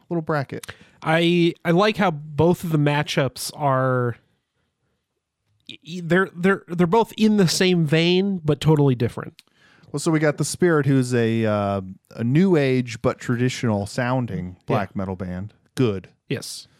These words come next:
Speaker 1: You don't have to, like, turn it way up to hear everything and s-, cut through the noise. It's produced well.
Speaker 2: Yeah.
Speaker 1: Uh, against Spirit Box, which sort of people would, uh,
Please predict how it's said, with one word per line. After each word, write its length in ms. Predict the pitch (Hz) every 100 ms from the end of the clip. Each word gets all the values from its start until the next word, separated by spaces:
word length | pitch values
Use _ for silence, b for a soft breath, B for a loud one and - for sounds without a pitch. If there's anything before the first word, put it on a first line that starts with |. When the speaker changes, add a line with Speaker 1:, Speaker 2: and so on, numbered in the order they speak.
| b b b _ -
Speaker 1:
You 80 | 101
don't 120 | 104
have 160 | 107
to, 140 | - 107
like, 400 | 101 95 - -
turn 220 | - 110
it 80 | 92
way 180 | 104 107
up 160 | 104
to 80 | -
hear 240 | - 117 107
everything 560 | 98 98 98 98 98
and 180 | 90 85 -
s-, 140 | -
cut 200 | - 123
through 160 | - 110
the 60 | 107
noise. 400 | 117 107 101 101
It's 120 | -
produced 400 | - 143 127 -
well. 240 | 113 180 -
Speaker 2:
Yeah. 160 | 131 - b b b
Speaker 1:
Uh, 400 | 120 123 123 120 107
against 380 | 127 139 123
Spirit 300 | - 220 233
Box, 340 | 143 120 120 -
which 260 | 120 -
sort 220 | - 160 139
of 200 | 110 -
people 440 | 143 127 120 117
would, 260 | 110 110 107
uh, 300 | 104 101